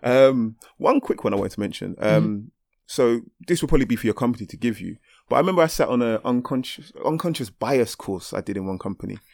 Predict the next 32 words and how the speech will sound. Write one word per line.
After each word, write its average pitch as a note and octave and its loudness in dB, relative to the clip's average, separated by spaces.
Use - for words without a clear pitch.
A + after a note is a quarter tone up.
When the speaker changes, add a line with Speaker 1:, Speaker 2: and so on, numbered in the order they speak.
Speaker 1:
where B2+ 0
it - -6
kind D3 0
of A#2+ -2
showed C3+ 4
people G#2 -2
just - -6
the D#3 -4
biases C3 -2
they G#2+ -2
had G2 -6
towards G2+ -6
different - -10
colours, G#2 2
different G#2 -10
races, G#2+ -4
whatever. F#2+ -6
Speaker 2:
I've - -8
done B2+ -8
that. A#2+ -14
Speaker 1:
And A2 -2
I C#3 0
think, F3 -4
I F#4 2
actually A#3+ 4
think G3+ 2
it's E3 0
something E3 2
very C3 4
good B2+ 0
to A#2 -8
do, A2+ 0